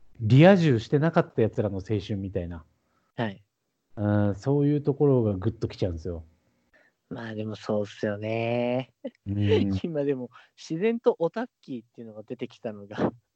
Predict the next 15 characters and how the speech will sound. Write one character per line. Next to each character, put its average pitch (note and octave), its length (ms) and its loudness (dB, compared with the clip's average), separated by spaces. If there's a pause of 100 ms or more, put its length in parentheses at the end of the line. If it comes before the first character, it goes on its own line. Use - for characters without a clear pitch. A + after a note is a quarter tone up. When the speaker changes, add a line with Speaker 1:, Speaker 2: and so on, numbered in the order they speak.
(180)
Speaker 1:
は A2+ 260 6
い、 E2 160 -2 (240)
す - 120 -10
い A2+ 40 0
ま G#2 100 0
せ G#2 80 0
ん。 F#2 100 -6 (220)
<laughs> B3+ 1040 4 (3250)
で、 F#3+ 80 2
僕 G3 400 2
も C#4 320 0
そ C4 220 0
ん D#4+ 180 -2
な E4 120 0
に、 D4+ 360 0